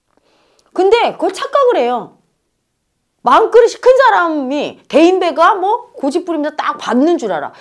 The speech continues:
주는 사람이, 마음을 이해해주는 사람이 대인배고 큰 사람이야. 그게 윗사람인데 거꾸로 이해해.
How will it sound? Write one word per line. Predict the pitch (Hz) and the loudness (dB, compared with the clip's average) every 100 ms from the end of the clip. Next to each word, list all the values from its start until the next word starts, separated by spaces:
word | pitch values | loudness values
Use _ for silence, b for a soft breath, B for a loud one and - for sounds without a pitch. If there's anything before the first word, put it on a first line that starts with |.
| B B | B B
주는 | 294 359 453 | 0 2 2
사람이, | 453 427 359 320 320 226 135 _ _ _ | 2 0 0 -2 -4 -6 -10 _ _ _
마음을 | - 262 330 330 | 2 2 4 -2
이해해주는 | 233 277 359 349 294 254 | -2 0 0 -2 -4 -4
사람이 | 226 185 180 | -6 -8 -10
대인배고 | 180 190 214 185 165 170 - | -8 -8 -6 -8 -10 -18 -10
큰 | 320 | -8
사람이야. | 349 349 214 131 - | -4 -4 -6 -14 -12
그게 | - 294 | -4 -4
윗사람인데 | 220 190 294 302 226 196 247 196 b b b b | -4 -8 -8 -8 -8 -8 -8 -8 b b b b
거꾸로 | - 539 - 587 523 | -4 -4 -2 2 2
이해해. | 262 185 151 165 | 2 -2 -6 -18